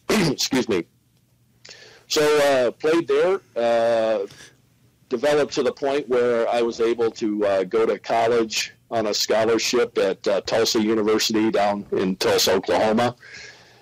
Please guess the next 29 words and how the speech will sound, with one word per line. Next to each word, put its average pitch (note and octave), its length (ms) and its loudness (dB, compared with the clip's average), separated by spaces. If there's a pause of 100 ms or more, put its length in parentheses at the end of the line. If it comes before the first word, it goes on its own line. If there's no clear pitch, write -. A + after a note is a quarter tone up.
(260)
And, C#3 300 2
uh, C3 400 2 (1000)
uh, G#2 360 -2 (140)
a B2+ 60 2
lot C#3 260 4
of, B2+ 260 2
uh, A2+ 200 2
turning D3+ 360 0
points B2 420 0
for A#2 180 0
me, A#2 400 0 (180)
uh, G2+ 220 2
when A2 160 0
I G#2+ 100 2
was G#2 180 -2
down G#2 320 -2
there, G#2+ 400 2
a G2 80 -2
lo-, G2+ 300 0
a G#2+ 60 2
lot B2+ 180 2
of A#2 100 0
milestones, A2+ 640 -2
I F#2+ 100 -2
guess F#2 280 -4
I F#2 160 0
should F2+ 260 -4
say. F#2+ 460 0
Uh, F#2 160 -2